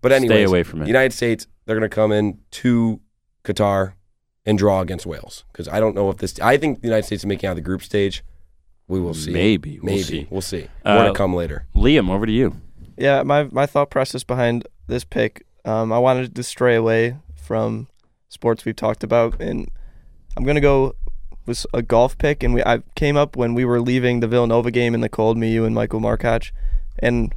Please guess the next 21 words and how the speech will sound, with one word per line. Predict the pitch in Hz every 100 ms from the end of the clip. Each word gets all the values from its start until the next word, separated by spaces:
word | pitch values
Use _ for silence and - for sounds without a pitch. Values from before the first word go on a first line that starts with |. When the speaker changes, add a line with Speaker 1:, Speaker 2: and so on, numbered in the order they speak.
| -
Speaker 3:
I |
did | 131 147
get | 143 -
sad | - 131 131
because | 123 120 123 113 - -
we | 120
were |
talking | 117 120 117
about | 117 120 117 - - - - - - - - -
not | 123 156 185
knowing | 151 147 156 160
you're | 143
playing | - 127 135
your | 123
last | 117 123 -
round | 123 120 120
of | 113
the | -
season | - 117 117 113
really | 123 120
sucks. | - 120 104 - -